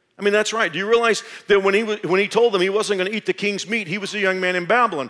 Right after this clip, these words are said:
When he told them he was gonna pray anyway, he was an old man in Persia. You know, we talk a lot about what's portable today, right?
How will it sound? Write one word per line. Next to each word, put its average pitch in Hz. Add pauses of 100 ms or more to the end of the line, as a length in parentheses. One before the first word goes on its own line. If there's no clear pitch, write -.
(280)
When 190
he 196
told 220
them 190
he 208
was 202
gonna 180
pray 196
anyway, 196
he 196
was 185
an 185
old 220
man 175
in 233
Persia. 262 (1700)
You 285
know, 302
we 262
talk 262
a 226
lot 208
about 170
what's 175
portable 117
today, 95
right? 117